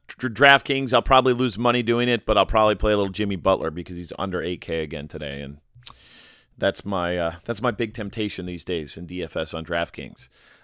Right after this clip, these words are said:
Okay, power forward. Uh, not a lot to pay up for here at this position. Actually, nothing really to pay up for at this position. I'm not going to Ben Simmons,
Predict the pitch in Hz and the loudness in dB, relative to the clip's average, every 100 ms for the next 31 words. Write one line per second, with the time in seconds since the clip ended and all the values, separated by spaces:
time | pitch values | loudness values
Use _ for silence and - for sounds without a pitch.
0 | - 131 147 - 143 147 - 190 220 185 | -6 2 6 8 10 8 6 8 10 10
1 | 127 87 92 113 131 131 131 165 208 202 | 6 4 -2 4 6 8 8 10 12 12
2 | 202 - 190 190 175 - 151 127 127 131 | 10 8 8 10 8 6 4 2 4 2
3 | 113 123 - 120 110 131 - 107 98 98 | 2 -2 2 0 2 0 0 -4 -4 -6
4 | 110 113 110 101 110 107 92 95 92 85 | -8 -6 -4 -4 -4 -6 -6 -4 -4 -4
5 | 92 101 92 - 95 90 80 - - _ | -2 0 0 -2 -2 -2 -2 -14 -20 _
6 | _ - - 117 101 107 - 98 107 - | _ -12 2 2 2 0 2 2 2 -2
7 | 92 110 123 123 - 123 120 101 110 104 | -2 2 4 4 2 2 2 2 0 0
8 | - 120 113 117 113 - | -2 -2 0 0 -2 -6